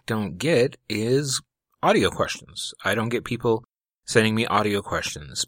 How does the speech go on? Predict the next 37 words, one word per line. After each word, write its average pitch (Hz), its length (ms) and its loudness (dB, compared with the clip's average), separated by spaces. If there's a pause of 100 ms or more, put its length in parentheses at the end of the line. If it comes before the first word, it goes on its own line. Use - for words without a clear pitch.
but 127 420 2
I'm 117 160 0
going 131 260 0
to 131 100 -4
make 110 240 -2
it 101 60 -2
a 90 40 -2
little 95 180 -4
bit 101 120 2
easier 107 360 0
for 165 160 -4
everybody 117 480 -8 (360)
because 160 560 0
I 147 180 2
actually 147 320 0
have 139 120 -2
a 147 40 -2
phone 202 240 2
number 87 260 0
you 78 180 -10
can 90 120 -6
call 87 200 -4
me 80 140 -8
at 82 200 -6
now 82 340 -6 (240)
and 123 320 -2
leave 101 160 -2
a 143 60 -4
message, 85 420 -4
and 87 100 -10
that's 104 340 -8 (280)
two 98 300 2
oh 180 80 4
nine, 87 420 -2 (360)
two 101 200 -2
three 180 260 -4
two, 165 420 -4